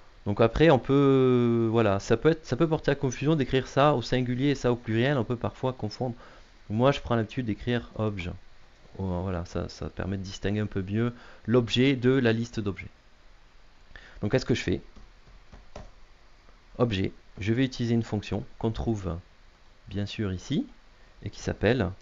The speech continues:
destruct. Voilà. Donc ça, ça fait partie du langage orienté objet. Elle est ici. Donc si je fais objet.destruct, ça détruit l'objet.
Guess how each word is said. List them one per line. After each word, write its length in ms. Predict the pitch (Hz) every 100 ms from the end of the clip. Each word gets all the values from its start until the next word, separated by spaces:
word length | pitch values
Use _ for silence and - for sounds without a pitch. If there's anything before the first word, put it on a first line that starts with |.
| -
destruct. 640 | 87 107 - - - - - - - - - - - - - - - - - - - - - - - - - - - - - - - - - - - - - - -
Voilà. 220 | - 87 - - - - - - - - - - - -
Donc 100 | 95
ça, 140 | 139
ça 100 | 165
fait 140 | 127 117
partie 260 | 113 -
du 140 | 113 107
langage 360 | 101 104 104
orienté 360 | 101 95 92 87
objet. 340 | 82 92 131 -
Elle 120 | 95
est 160 | 92 80
ici. 280 | - 151 196 - - - - - - - 101
Donc 120 | 101
si 180 | - 151
je 80 |
fais 400 | - - 131 123 -
objet.destruct, 1600 | 117 113 113 113 - - 120 113 104 - 92 101 - 92 101 -
ça 180 | - 113
détruit 320 | 123 - 117
l'objet. 240 | 98 95